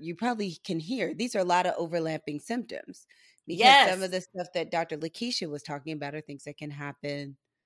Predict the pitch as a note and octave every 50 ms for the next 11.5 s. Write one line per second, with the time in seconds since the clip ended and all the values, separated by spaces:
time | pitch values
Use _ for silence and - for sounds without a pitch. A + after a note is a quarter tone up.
0 | _ _ _ _ _ _ _ _ _ - - D3+ D3+ D3+ D3 C#3+ D3 D3 C#3+ C3+
1 | - _ _ _ _ _ _ _ _ _ E3+ - E3+ D#3 - - - G3+ G#3+ G#3+
2 | - - - F2 C2+ - - C3 - _ _ - - - - - _ - D3 D3+
3 | C4 B3 A#3+ G3+ G3+ G3 F#3+ E3+ D3+ - - - _ _ _ _ - A#3 A3+ G#3
4 | G#3 G#3 G3 A3 D#3 F3+ G3+ G3+ G#3 G#3 G3+ F#3+ - - G3+ G3+ G3 G3 F#3 F3+
5 | D#3+ D#3 - - - - - - - - G3+ F3+ - F#3+ F3 - G#3+ G#3+ G3 G#3
6 | G3 - E3+ E3 D#3 D#3+ - F#3 D#3+ E3 - E3+ D#3 D#3 - - G#3+ G#3 F#3+ F3+
7 | E3+ D#3+ D3+ D3 D#3+ D#3 D3+ - D#3+ D#3 - - E3+ F3 F3 - - F3 D#3+ D#3+
8 | D#3+ D#3 D3+ D3 - - _ - - - - - - - - _ _ _ _ -
9 | A3+ F3+ F#3 F#3+ G3 F#3 F3+ E3+ F3 E3+ - F#3 D#3 F3 A3 A3+ G#3+ F3 D#3+ D#3
10 | D3 D3 C#3 D3 D3 D3 D#3+ D#3 E3 E3+ F3 - - F3+ F3 D#3+ D#3+ D#3+ D#3 -
11 | D#3+ D#3 D3 - - D#3+ D3+ D3 D3 -